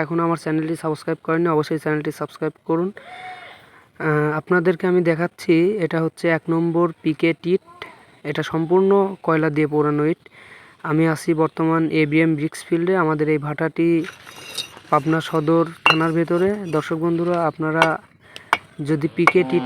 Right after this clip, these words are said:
নিতে চান, অবশ্যই যোগাযোগ করতে পারেন। আমাদের এখানে ছয়টি ভাটা আছে, তার ভেতরে এটাই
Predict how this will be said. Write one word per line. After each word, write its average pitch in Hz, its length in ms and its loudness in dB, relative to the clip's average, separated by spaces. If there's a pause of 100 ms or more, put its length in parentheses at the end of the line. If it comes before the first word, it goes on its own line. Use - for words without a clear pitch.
নিতে 156 220 -2
চান, 160 200 -4 (140)
অবশ্যই 156 520 0 (280)
যোগাযোগ 156 360 0
করতে 160 260 -4
পারেন। 156 180 -2 (100)
আমাদের 165 260 0
এখানে 180 240 -4
ছয়টি 165 320 -6
ভাটা 170 300 -4
আছে, 175 160 -8
তার 160 200 -6
ভেতরে 160 320 -6
এটাই 170 300 -4